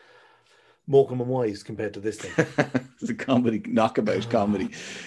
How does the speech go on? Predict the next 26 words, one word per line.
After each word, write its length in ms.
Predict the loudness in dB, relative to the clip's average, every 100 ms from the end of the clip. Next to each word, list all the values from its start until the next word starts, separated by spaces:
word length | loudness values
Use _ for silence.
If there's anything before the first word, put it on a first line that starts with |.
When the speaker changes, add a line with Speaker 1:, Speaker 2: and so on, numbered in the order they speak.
| -12
Speaker 1:
Oh. 40 | -4
Speaker 2:
Set 280 | 4 6
in 100 | 6 4
Scotland, 440 | 6 6 8 6
the 40 | 6
film 260 | 6 6
tells 200 | 6 4
the 60 | 4
story 280 | 4 6 6
of 60 |
Liam, 400 | 6 8 8 6 -2 _ _ _ -20 _ _ _ _ -14
a 40 |
Speaker 1:
Ah. 20 |
Speaker 2:
teenage 400 | 2 4 6 4 4
boy. 140 | 4
I 120 | 6
won't 220 | 6 6 6
do 80 |
my 100 | 2
Scottish 360 | 2 0 -2 0
accent 280 | -4 -4 -10
'cause 240 | -10 -12
it's 200 | -14 -16
too 180 | -6 -4
good. 240 | -2 -6 -8 -18
Speaker 1:
No. 80 | -18